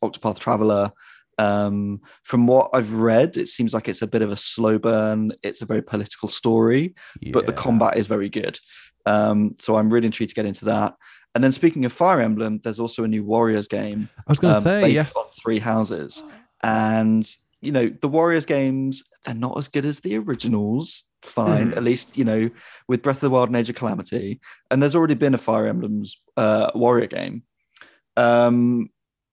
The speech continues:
Speaker 1: but, you know, Three Houses was a huge success.
Speaker 3: Yeah.
Speaker 1: Um, and Fire Emblem has become a really, really, really big property now for Nintendo.
Speaker 2: Mm.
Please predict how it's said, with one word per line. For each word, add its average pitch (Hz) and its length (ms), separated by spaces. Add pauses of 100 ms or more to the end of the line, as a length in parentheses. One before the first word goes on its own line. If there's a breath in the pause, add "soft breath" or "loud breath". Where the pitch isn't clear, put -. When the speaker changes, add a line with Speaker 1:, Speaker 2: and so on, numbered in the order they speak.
(140)
Speaker 1:
but, 147 220
you 170 120
know, 117 160
Three 160 360
Houses 147 420
was 110 140
a 90 60
huge 120 520
success. - 600 (520)
Speaker 3:
Yeah. 107 280
Speaker 1:
Um, 107 280 (140)
and 107 220
Fire 123 260
Emblem 110 260
has 107 120
become 107 260
a 104 60
really, 107 360
really, 104 300
really 107 260
big - 200
property - 320
now - 200
for - 120
Nintendo. 95 400
Speaker 2:
Mm. 87 220